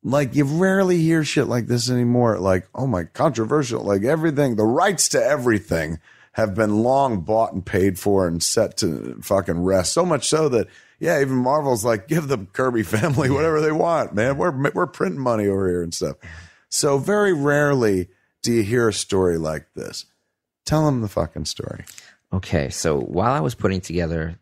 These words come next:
Speaker 2: the Pop Sequentialism catalog,
Speaker 1: Mm.
Speaker 2: I started just combing through almost every online site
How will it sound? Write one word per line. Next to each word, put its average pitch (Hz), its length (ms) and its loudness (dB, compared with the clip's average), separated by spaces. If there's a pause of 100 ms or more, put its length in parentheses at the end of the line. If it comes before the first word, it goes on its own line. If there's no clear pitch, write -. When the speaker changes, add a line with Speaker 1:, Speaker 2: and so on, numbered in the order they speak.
Speaker 2:
the 82 100 -8
Pop - 240 -6
Sequentialism 76 560 -8
catalog, 71 520 -8 (100)
Speaker 1:
Mm. 82 340 0
Speaker 2:
I 90 120 0
started 104 400 -2
just - 180 -6
combing 92 440 -4
through 80 640 -2 (140)
almost 85 400 -2
every 110 320 0
online 85 540 0
site 76 500 -2